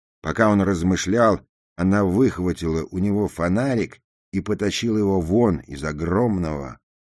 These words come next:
в полкилометра трюма, который уже через несколько минут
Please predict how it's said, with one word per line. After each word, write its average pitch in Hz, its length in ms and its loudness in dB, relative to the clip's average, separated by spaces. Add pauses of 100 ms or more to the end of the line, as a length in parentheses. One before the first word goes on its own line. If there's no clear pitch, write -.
в - 60 -14
полкилометра 98 1040 -2
трюма, 85 600 -4
который 85 420 -4
уже 78 240 -4
через 67 320 -10
несколько 113 600 -4
минут 90 540 -4